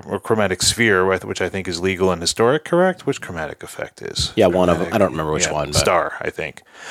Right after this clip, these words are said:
Speaker 1: Just turn that into something a little bit better. It's maybe, like, part of a lock piece or part of an artifact combo synergy, and then that's, that might be good enough. Who knows? But there's, there's some stuff to be had here,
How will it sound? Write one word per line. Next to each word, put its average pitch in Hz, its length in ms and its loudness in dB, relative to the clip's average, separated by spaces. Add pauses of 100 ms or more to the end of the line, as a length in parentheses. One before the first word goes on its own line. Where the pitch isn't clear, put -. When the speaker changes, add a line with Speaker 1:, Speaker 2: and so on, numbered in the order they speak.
(260)
Speaker 1:
Just - 220 -2
turn 151 140 2
that 143 80 2
into 139 120 0
something 135 240 2
a 120 60 4
little 110 120 6
bit 98 60 -2
better. 135 380 6
It's 113 160 -4
maybe, 101 300 -2
like, 90 180 -2
part 101 180 0
of 87 60 -4
a 87 60 -2
lock 110 340 2
piece 107 340 -4
or 87 60 -6
part 87 180 -6
of 80 80 -4
an 82 80 -6
artifact 82 400 -6
combo 113 560 4
synergy, 107 640 -2
and 95 80 -2
then 90 300 -4
that's, - 380 0 (100)
that 98 140 0
might 95 180 2
be 104 100 -6
good 98 140 2
enough. 82 300 -4
Who 101 140 -2
knows? - 380 -6 (160)
But 85 200 0
there's, 95 340 2
there's 107 340 0
some 104 140 -2
stuff 107 280 2
to - 60 -12
be 87 140 -8
had 82 240 -2
here, - 280 -6